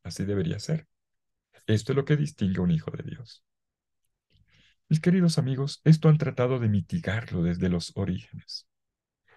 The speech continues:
Digo, han tratado de mitigarlo. Jesús dijo que no basta con no odiar a los enemigos. Lo dijo más fuerte, hay que amar, amar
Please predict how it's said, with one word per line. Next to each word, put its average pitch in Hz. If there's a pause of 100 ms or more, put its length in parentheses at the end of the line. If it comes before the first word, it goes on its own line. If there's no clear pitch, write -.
(680)
Digo, 123 (1900)
han 117
tratado 127
de 139
mitigarlo. - (840)
Jesús 156
dijo 156
que 98
no 135
basta - (1160)
con 101
no 143
odiar 101
a 82
los 80
enemigos. - (840)
Lo 90
dijo 107
más 101
fuerte, -
hay 107
que -
amar, 92 (920)
amar -